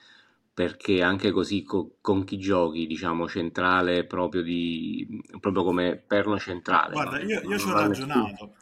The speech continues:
Speaker 2: io ci ho ragionato,
Speaker 1: Sì.
Speaker 2: diciamo, ehm, obiettivamente i ruoli critici, diciamo, di questa, di questa difesa a tre che,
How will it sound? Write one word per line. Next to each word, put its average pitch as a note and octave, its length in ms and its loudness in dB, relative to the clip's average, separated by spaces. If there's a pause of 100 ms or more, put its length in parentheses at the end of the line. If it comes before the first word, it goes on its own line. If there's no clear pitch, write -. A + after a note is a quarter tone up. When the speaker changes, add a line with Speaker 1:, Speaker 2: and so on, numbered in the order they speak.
Speaker 2:
io E3 100 -10
ci D#3+ 100 -8
ho D3+ 80 -6
ragionato, A#2+ 640 -2
Speaker 1:
Sì. A2 60 -14
Speaker 2:
diciamo, A2+ 580 -12
ehm, A#2 680 -10
obiettivamente B2+ 600 -4
i - 20 -2
ruoli D#3 300 -2
critici, A#2 760 -4
diciamo, A#2 460 -8
di A#2 80 -6
questa, A2 880 -2
di A2+ 80 -8
questa - 580 -8
difesa A#2+ 340 -2
a A2+ 80 -6
tre A#2+ 260 -2
che, - 200 -18